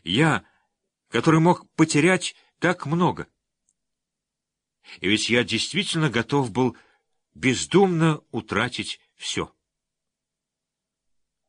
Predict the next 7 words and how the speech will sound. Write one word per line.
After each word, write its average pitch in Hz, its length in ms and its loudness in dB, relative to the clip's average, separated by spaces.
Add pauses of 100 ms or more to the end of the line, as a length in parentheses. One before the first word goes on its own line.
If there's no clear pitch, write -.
(540)
Но 110 200 0
мне 156 220 2
нужно 190 360 0
было 185 260 0
ощутить 170 720 -4 (160)
себя 165 440 -2 (280)
жертвой, 101 680 0